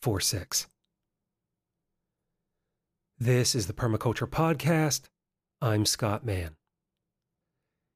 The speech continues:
If you've been listening to this show since near the beginning,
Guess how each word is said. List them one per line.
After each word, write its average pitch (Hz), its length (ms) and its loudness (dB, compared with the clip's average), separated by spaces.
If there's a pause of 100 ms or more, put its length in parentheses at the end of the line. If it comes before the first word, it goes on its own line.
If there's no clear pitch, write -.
(140)
If 123 100 2
you've 185 140 4
been 208 160 6
listening 165 320 4
to 151 80 2
this 156 140 4
show 113 360 2
since 113 360 0
near 120 160 4
the 117 80 0
beginning, 101 460 0